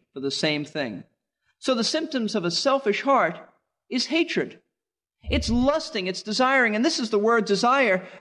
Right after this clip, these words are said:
Desire isn't always used in the New Testament to mean evil. You have to look at the context. Here, it means that. We can have a desire to do good things.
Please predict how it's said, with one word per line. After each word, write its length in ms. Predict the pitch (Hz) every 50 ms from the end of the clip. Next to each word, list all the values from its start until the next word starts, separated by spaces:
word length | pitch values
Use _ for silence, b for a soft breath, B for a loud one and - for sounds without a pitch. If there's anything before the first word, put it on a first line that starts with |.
| B -
Desire 420 | 214 208 285 294 330 330 302 247
isn't 240 | 233 254 226 226 202
always 400 | 180 247 302 285 240 196 165 180
used 280 | 180 175 175 170 170
in 120 | 185 165 165
the 160 | 160 156 156
New 160 | 160 190 220
Testament 480 | 220 - - 190 190 - 185 170 165 170
to 80 | - 170
mean 220 | 170 180 180 170
evil. 540 | - 208 247 254 180 147 - - - - _ _
You 100 | 175 175
have 140 | 190 202 202
to 80 | - 190
look 160 | 196 196 202
at 80 | 214
the 60 | 208 196
context. 640 | - 247 247 233 226 - - 156 123 - - - B B B B
Here, 380 | B - 254 254 247 247 262 - -
it 160 | 226 220 -
means 360 | 233 247 269 269 254 226 -
that. 420 | 175 147 127 98 - - - _ _ _ _ _ -
We 120 | 190 226
can 140 | 226 233 226
have 180 | 226 226 214
a 40 | 208
desire 720 | 175 190 175 180 208 196 202 208 208 202 202 202 202 - -
to 80 | - 202
do 140 | 180 247 226
good 240 | 208 311 330 - -
things. 440 | 208 160 98 139 135 - - -